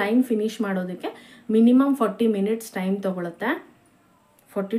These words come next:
to ಫಾರ್ಟಿ ಫೈವ್ ಮಿನಿಟ್ಸ್ ಟೈಮ್ ತೊಗೊಳುತ್ತೆ. ಹೊಸ್ದಾಗಿ ಹಾಕೋರ್ಗಾದ್ರೆ ಇನ್ನೂ ಟೈಮ್ ತೊಗೊಳುತ್ತೆ. ತುಂಬ ಫಾಸ್ಟಾಗಿ ಹಾಕೋರಿಗೆ ಮ್ಯಾಕ್ಸಿಮಮ್ ನಲ್ವತ್ತು ನಿಮಿಷ ತೊಗೊಳುತ್ತೆ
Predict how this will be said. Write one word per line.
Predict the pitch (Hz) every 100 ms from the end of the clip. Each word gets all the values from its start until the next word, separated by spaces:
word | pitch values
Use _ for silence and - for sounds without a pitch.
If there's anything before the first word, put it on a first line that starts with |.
| 233
to | 254
ಫಾರ್ಟಿ | 202 220 220
ಫೈವ್ | 202 196
ಮಿನಿಟ್ಸ್ | 202 214 -
ಟೈಮ್ | 196 196 196
ತೊಗೊಳುತ್ತೆ. | 185 180 226 254
ಹೊಸ್ದಾಗಿ | 208 - 233 208
ಹಾಕೋರ್ಗಾದ್ರೆ | 202 190 190 185 226
ಇನ್ನೂ | 196 202 196
ಟೈಮ್ | 180 180
ತೊಗೊಳುತ್ತೆ. | 185 170 170 190 262 302 226
ತುಂಬ | 226 233
ಫಾಸ್ಟಾಗಿ | 190 190 214 208 190
ಹಾಕೋರಿಗೆ | 190 180 196 427 - _ - -
ಮ್ಯಾಕ್ಸಿಮಮ್ | 196 190 247 247 262 220
ನಲ್ವತ್ತು | 185 190 196
ನಿಮಿಷ | 196 202
ತೊಗೊಳುತ್ತೆ | 202 180 180 -